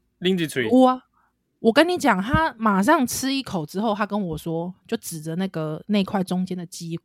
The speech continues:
Speaker 2: 鸡排，就说 <laughs> 他要中间的鸡排，他不要面包。<laughs> 拜托，我那很大块，然后一半都会吃去啦，
Speaker 1: 嗯。
Speaker 2: 拜托欸。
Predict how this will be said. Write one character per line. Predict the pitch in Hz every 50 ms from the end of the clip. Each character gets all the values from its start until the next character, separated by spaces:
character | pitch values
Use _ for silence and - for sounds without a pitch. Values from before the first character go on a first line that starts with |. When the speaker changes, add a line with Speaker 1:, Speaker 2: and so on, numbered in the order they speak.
| - -
Speaker 2:
鸡 | - - 190 185
排， | 185 185 - - - - 180 175 - _ _ _ _ _ _ _
就 | - 202
说 | - - 190 - 180 175 165 185
<laughs> | - - - - - -
他 | 233 - -
要 | 240 - - 269
中 | - - - - 247 - 247
间 | - - 208 - - 214 - -
的 | - - - 220
鸡 | - - - - -
排， | - 269 - - - - 190 170 - - -
他 | - - - -
不 | - 202
要 | 214 - - 240
面 | 254 240 214 277
包。 | 196 - - - - 640 - - - - - - - 605 523 - - 679 - - - 622 587 - - 605 - - - -
<laughs> | - - - - - - - - - - 254 - - - 320 359 381 381 381 381 349 339 320 302 - - _
拜 | - 381 381 381
托， | 349 294 285
我 | 320 349
那 | 392 427
很 | 415 - 415 302
大 | - 254 240 226
块， | - 240 240 233 240 240
然 | 262 285
后 | 302 269 -
一 | - 254
半 | 214 220 254 277 320
都 | 339 320
会 | 294 285 226
吃 | 220 240 226 226
去 | - 226 220 196 190
啦， | 185 180
Speaker 1:
嗯。 | 180
Speaker 2:
拜 | - 254 240 220
托 | 247 220 190 175
欸。 | 175 165 160 156